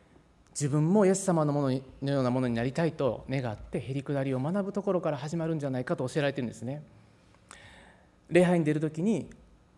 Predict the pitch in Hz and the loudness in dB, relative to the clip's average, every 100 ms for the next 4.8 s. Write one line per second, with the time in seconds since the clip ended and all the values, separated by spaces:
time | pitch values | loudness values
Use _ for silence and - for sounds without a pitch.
0 | - 220 220 147 135 131 135 127 135 113 | -4 4 4 4 2 2 0 0 -2 -2
1 | - 117 117 117 131 160 123 - - - | -4 -4 -4 -2 2 2 2 -4 -20 -20
2 | - - _ - - - 131 123 127 - | -20 -20 _ -20 -16 -6 -2 -2 -4 -8
3 | 117 - 165 135 - - - - _ _ | -12 4 6 8 4 -2 -20 -20 _ _
4 | - 117 - 170 156 156 143 - | -16 -6 0 2 2 -2 -4 -4